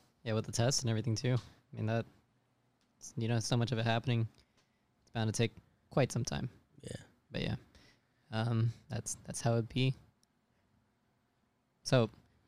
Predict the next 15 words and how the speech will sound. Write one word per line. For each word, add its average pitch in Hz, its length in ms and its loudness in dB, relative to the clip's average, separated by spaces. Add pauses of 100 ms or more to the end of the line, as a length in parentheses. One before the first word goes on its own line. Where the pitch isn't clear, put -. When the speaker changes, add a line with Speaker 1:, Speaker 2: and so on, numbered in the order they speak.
(340)
Speaker 1:
question. - 520 2 (460)
Speaker 2:
Mm. 110 80 -4 (260)
Speaker 1:
This 101 100 -4
is 113 40 2
gonna 120 140 8
be 117 80 6
the 113 80 4
gaming, 120 380 6
uh, 113 140 4
section 123 380 4
of 120 80 4
our, 117 240 4 (180)
of 143 60 0
our 117 100 2
podcast. 120 640 2